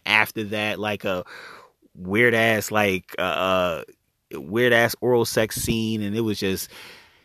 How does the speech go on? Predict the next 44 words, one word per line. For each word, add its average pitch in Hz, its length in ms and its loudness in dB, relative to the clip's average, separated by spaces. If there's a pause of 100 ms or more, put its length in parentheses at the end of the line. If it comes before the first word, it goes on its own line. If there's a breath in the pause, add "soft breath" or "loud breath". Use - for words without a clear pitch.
(180 loud breath)
Baby 240 260 6
Boy, 110 300 2
now 139 200 -2
that 156 80 0
I 113 60 0
think 147 220 0
about 104 220 2
it, 98 40 0
was 101 100 -2
just 107 200 -2
a 87 40 -2
weird-ass 113 680 0
movie, 98 340 0
man. 90 240 -2
It's 127 140 -2
a 143 40 -2
shame 113 300 0
that 98 120 -4
they 95 260 -2
was 92 160 -8
playing 95 400 -2
that 92 240 -4
twenty-four 98 420 -4
hours 90 240 0
a 90 80 -10
day 85 160 -8
on 87 160 -6
B 90 280 -6
E 85 40 -10
T, 85 340 -6
man, 87 320 -6
but, 87 200 -8
um, 85 260 -6
it 123 60 -4
was 151 160 -2
a 80 80 -4
weird-ass 87 560 -4
movie. 82 420 -8 (160)
Weir-, 147 320 0
weird-ass 156 500 4
movie 131 220 2
about 113 320 2
a - 40 -16
toxic-ass 127 840 0